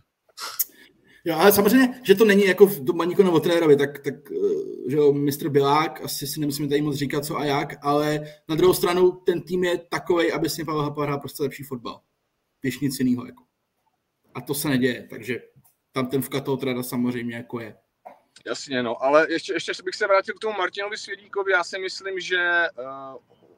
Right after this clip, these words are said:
Speaker 2: on by do Baníku taky jako šel, ale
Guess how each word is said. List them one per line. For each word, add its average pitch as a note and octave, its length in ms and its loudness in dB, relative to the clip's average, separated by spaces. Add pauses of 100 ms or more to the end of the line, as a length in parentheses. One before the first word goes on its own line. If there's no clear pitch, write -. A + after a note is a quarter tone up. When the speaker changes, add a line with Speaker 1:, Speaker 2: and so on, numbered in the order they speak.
(400)
Speaker 2:
on D3 180 -2
by E3+ 100 0
do E3 80 -4
Baníku D#3+ 380 -2
taky C#3 240 -4
jako D3 240 0
šel, B2+ 380 2 (480)
ale C#3+ 520 -6